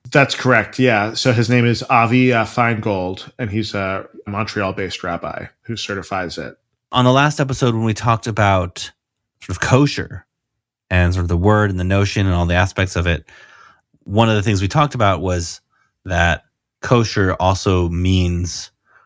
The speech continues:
Speaker 2: high quality or held to a
Speaker 1: Mm-hmm.
Speaker 2: higher standard. So that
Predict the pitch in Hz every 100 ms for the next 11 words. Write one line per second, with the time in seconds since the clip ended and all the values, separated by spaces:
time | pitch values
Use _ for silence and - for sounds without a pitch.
0 | _ _ - 104 98 90 - 98 95 87
1 | - 101 - - 92 90 98 113 110 87
2 | 87 82 - 95 98 85 69 85 - -
3 | - - 101 101